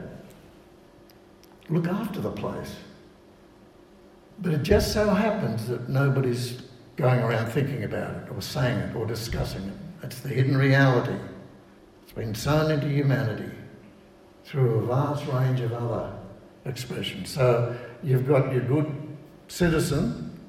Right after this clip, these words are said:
responsible person, and then you've got a whole vast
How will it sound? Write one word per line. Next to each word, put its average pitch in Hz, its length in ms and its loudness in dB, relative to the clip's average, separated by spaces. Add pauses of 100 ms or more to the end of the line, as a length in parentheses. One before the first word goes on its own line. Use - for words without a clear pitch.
(640)
responsible 135 600 0
person, 143 480 6
and 135 120 6
then 180 140 6
you've 147 220 2
got 135 180 4
a - 40 -2
whole 131 960 -2 (360)
vast 156 640 2